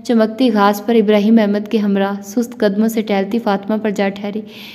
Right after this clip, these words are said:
एक बेख्तियारी की कैफियत में वो कश लेना भूलकर उसे तकता चला गया। वो चलते हुए रुकी थी और अपना सर इब्राहिम अहमद के कंधे से टिका दिया। इब्राहिम कुछ कहते हुए उसके आंसू पोंछ रहा था। अब्बास ने जलती आंखों से ये मंजर मुलाहिजा किया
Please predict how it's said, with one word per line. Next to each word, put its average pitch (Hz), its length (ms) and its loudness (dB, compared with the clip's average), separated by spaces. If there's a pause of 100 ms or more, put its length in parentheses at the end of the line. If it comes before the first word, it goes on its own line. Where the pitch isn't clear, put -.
(180)
एक 262 280 4
बेख्तियारी 233 520 2
की 220 140 -4
कैफियत 214 440 0
में 220 320 -4
वो 214 200 0
कश 220 340 0
लेना 208 240 2
भूलकर 202 440 2
उसे 220 180 -2
तकता 208 380 -2
चला 208 280 -4
गया। 214 220 -8 (260)
वो 220 80 2
चलते 208 340 0
हुए 214 200 2
रुकी 208 280 0
थी 208 200 -8 (380)
और 233 80 4
अपना 233 280 4
सर 226 200 0
इब्राहिम 214 480 2
अहमद 208 280 0
के 226 100 0
कंधे 208 360 0
से 214 120 -4
टिका 202 360 -4
दिया। 208 220 -8 (360)
इब्राहिम 214 400 2
कुछ 214 220 -2
कहते 196 320 -2
हुए 214 200 -2 (340)
उसके 262 260 0
आंसू 220 340 2
पोंछ 226 400 2
रहा 202 180 -2
था। 202 420 -12
अब्बास 202 440 0
ने 220 80 2
जलती 202 360 2
आंखों 202 280 -2
से 214 120 -2
ये 220 60 2
मंजर 196 340 0
मुलाहिजा 202 520 0
किया 202 260 -8